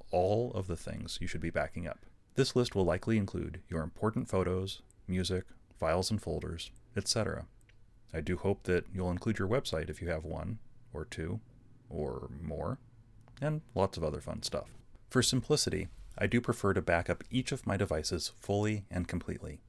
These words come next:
However, I do have some additional backups of my critical stuff. For these things, I have additional copies on additional devices. I can't afford to lose certain things, so more copies.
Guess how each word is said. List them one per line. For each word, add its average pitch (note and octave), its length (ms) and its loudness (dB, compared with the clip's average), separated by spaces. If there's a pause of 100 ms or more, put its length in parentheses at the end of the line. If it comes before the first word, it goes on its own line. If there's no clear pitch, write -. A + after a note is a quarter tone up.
(360)
However, G#2 580 4
I F#2 80 -2
do G#2+ 120 2
have G2+ 180 2
some G2 120 2
additional F#2+ 400 0
backups E2 420 0
of D#2 140 -6
my D#2+ 300 -6 (300)
critical - 340 -2
stuff. - 380 -12 (720)
For G2 140 0
these C#3 240 2
things, E2 400 -4
I D#2+ 60 -2
have D#2+ 200 -2
additional F2+ 320 0
copies E2+ 440 -2
on F2 280 -2
additional F#2 360 -2
devices. G#2+ 580 -2 (680)
I - 40 0
can't C3 260 2
afford G2 340 0
to - 80 -4
lose F2 240 2
certain A#2+ 320 2
things, E2 340 -6
so D#2+ 360 0 (180)
more F#2 220 2
copies. - 520 -4